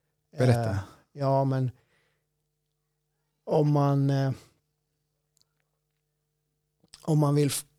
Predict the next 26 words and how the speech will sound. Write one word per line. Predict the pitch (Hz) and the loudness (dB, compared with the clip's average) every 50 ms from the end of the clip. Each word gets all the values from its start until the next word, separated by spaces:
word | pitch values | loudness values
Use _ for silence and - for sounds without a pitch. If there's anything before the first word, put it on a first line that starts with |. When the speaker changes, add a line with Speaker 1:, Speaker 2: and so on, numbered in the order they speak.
| - - - | -20 -20 -14
Speaker 2:
följa | - - 165 165 156 147 147 147 | -6 -2 0 0 2 2 0 0
sin | - - 156 143 | 0 0 0 0
intuition | 143 143 131 - - 127 - - - 175 165 160 156 135 120 | 0 -2 -2 -4 -8 -10 -10 -6 -4 -2 -2 -2 -2 -4 -4
så | - - 110 | -4 -6 -6
mycket | 117 113 104 - 127 120 | -8 -8 -10 -10 -12 -8
som | - 123 120 | -6 -6 -6
möjligt, | 120 113 117 113 113 113 117 113 - - | -6 -6 -8 -8 -8 -8 -10 -12 -10 -10
då, | 131 127 - 151 | -10 -10 -8 -10
då | 147 127 135 | -12 -12 -14
måste | 131 131 131 131 - - | -16 -16 -18 -18 -14 -10
man | 139 135 | -6 -4
ha | 131 127 | -4 -4
ti-, | - _ - - 160 165 170 170 156 139 | -6 _ -6 -2 0 0 0 0 -2 -4
se | - - 135 | -6 -6 -6
till | - - 143 139 131 | -4 -4 -4 -2 -2
också | 127 120 - - - 139 127 123 110 - - - _ _ _ _ _ _ _ _ _ _ _ | -4 -4 -6 -6 -4 -2 -2 -4 -4 -8 -12 -16 _ _ _ _ _ _ _ _ _ _ _
att | - - - | -20 -14 -10
man | 135 127 123 | -6 -6 -4
har | 127 127 - _ _ | -4 -6 -8 _ _
tid, | - - 170 190 190 170 143 127 123 113 - - _ _ _ _ _ _ _ _ _ _ _ _ _ _ _ _ _ - | -6 -4 -2 -2 0 -2 -2 -2 -4 -6 -12 -20 _ _ _ _ _ _ _ _ _ _ _ _ _ _ _ _ _ -20
eh, | 117 120 117 107 107 101 - _ | -20 -20 -20 -20 -20 -20 -20 _
för | - - 135 | -12 -8 -6
sig | - - 131 | -6 -4 -6
själv | - - - 160 175 165 135 113 110 104 107 110 | -4 -2 0 0 0 0 -2 -4 -4 -6 -10 -10
där | 110 120 117 117 | -10 -10 -8 -8
man | 117 117 113 113 113 104 | -8 -10 -12 -14 -20 -20